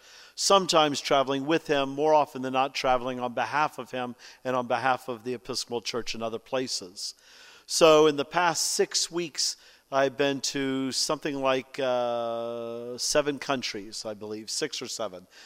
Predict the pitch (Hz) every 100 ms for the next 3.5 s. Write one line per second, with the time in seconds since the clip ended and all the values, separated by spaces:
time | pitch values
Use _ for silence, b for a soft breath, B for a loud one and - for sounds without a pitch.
0 | B - 131 - 113 117 113 131 120 -
1 | 127 - 127 120 - - B B B B
2 | 135 156 165 - 151 143 143 131 131 131
3 | 151 151 151 139